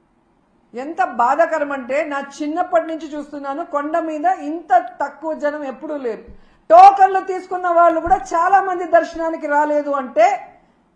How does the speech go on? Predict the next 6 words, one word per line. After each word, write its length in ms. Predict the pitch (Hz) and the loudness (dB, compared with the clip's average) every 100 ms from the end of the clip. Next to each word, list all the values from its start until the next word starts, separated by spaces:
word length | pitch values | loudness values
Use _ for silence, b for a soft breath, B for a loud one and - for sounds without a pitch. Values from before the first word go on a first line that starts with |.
| _ _ _ _ _ _ _ _ _ | _ _ _ _ _ _ _ _ _
వీరి 380 | 208 330 359 339 | -6 -4 -2 -2
వల్ల 580 | 302 330 359 320 160 - - _ _ _ _ _ - | 0 4 6 6 2 -2 -18 _ _ _ _ _ -8
తిరుమల 380 | 294 339 339 | -6 -4 0
ప్రతిష్ట 460 | 339 285 277 330 320 | 0 -2 -8 -10 -4
ఎంత 260 | 311 277 302 | -4 0 -2
దిగజారిపోయింది, 1200 | 247 247 285 311 330 330 320 294 277 277 320 - | -2 -6 -4 0 0 0 0 -2 -2 -6 -8 -10